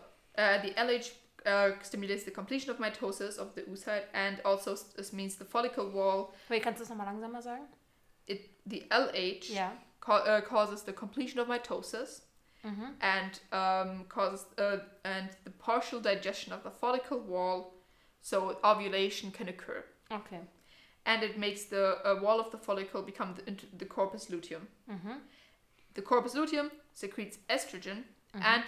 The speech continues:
Speaker 1: progesterone.
Speaker 2: Okay.
Speaker 1: After we've, uh, sec-, been re-, secreting that,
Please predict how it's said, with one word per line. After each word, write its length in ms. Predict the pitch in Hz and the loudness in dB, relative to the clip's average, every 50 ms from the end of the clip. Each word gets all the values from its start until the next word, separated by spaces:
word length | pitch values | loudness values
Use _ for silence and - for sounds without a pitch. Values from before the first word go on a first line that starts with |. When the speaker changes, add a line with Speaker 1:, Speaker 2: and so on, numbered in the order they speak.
| - - | -2 -2
Speaker 1:
progesterone. 720 | 226 208 214 208 190 196 - - - 185 180 165 170 208 208 - - - - - - | 0 0 0 0 -2 -4 -6 -8 -12 -12 -12 -12 -12 -14 -16 -18 -20 -20 -20 -14 -14
Speaker 2:
Okay. 320 | 196 190 - - 190 185 190 - - - _ - | -14 -12 -12 -12 -12 -12 -12 -12 -16 -20 _ 6
Speaker 1:
After 320 | 226 247 294 285 - 277 247 | 8 8 8 6 2 -4 -4
we've, 260 | 233 220 220 - - - | -6 -6 -8 -12 -6 2
uh, 180 | - 202 202 202 | 6 6 6 6
sec-, 260 | 202 - 190 - - 190 | 4 0 -4 -6 -6 -6
been 220 | 196 196 190 185 | -6 -4 -4 -6
re-, 140 | 180 - 190 | -8 -10 -10
secreting 380 | - - 196 - 202 185 185 185 | -10 -10 -8 -8 -8 -8 -4 -2
that, 260 | 202 220 233 - - | -2 -2 -2 -4 -8